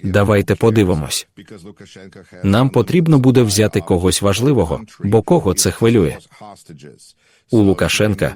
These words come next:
необмежений запас заручників. Уся країна — його заручники.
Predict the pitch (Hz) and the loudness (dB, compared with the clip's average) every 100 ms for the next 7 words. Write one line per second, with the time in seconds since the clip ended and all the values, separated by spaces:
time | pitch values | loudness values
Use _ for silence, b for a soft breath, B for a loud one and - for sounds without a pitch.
0 | 113 101 104 107 110 120 104 101 90 92 | -4 0 2 2 2 2 2 2 2 0
1 | 104 98 95 107 110 - 76 76 65 - | 0 0 0 0 0 -2 -6 -8 -10 -12
2 | 113 113 95 90 90 _ _ _ 110 98 | -20 -20 -20 -20 -20 _ _ _ 0 0
3 | 95 82 - 78 101 123 92 98 104 95 | 0 -2 -2 0 2 2 0 -6 -6 0
4 | 101 95 90 107 120 - 78 - | 0 2 0 2 0 -2 -6 -6